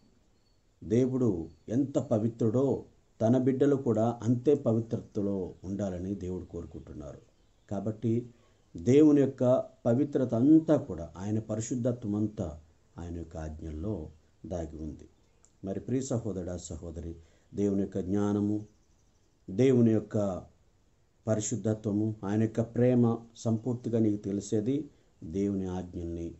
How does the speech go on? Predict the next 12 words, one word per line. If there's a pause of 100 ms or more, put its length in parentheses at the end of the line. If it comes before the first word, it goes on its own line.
నువ్వు
స్వీకరించి (180)
పాటించినప్పుడు. (640)
దేవుని
ఆజ్ఞల్ని
స్వీకరించి
పాటించడము
దేవుణ్ణి
ప్రేమించడం
అంటారు
యోహాను (580)
సువార్తికుడు.